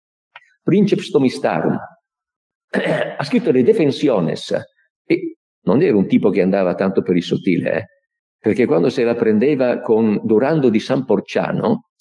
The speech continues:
insomma, erano delle piccole barzellette. Dovete sapere che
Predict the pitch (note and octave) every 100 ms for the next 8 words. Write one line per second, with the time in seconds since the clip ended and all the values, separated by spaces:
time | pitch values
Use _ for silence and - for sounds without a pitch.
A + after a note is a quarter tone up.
0 | _ _ _ _ - F3+ A3 - - _
1 | _ - _ _ _ _ _ C3+ G3 D3
2 | A#2 A#2+ A2 G2+ F#3 C3 G#2 E2+ F2+ -
3 | E2+ F2 A2+ - D#2+ C#3+ B2+ G#2 F#2+ F3+
4 | G2 D2 - - D2+ - -